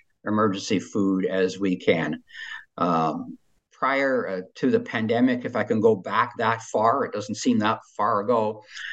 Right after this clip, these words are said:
uh, the organization ran on a, on a two-week schedule, right? Uh, neighbors could come in once,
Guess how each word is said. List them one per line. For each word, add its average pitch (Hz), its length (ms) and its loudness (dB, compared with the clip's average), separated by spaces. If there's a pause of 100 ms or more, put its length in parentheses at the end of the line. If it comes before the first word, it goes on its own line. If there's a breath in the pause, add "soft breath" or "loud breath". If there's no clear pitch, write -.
(280 loud breath)
uh, 92 440 0
the 107 140 -2
organization 123 800 0
ran 117 400 2
on 107 180 2
a, 101 240 -2
on 104 140 0
a 101 120 0
two-week 123 480 2 (460)
schedule, - 680 -2
right? 90 240 -2
Uh, 95 300 0
neighbors 117 460 0
could 123 240 -2
come 110 240 2
in 104 280 0 (380 soft breath)
once, 123 720 -2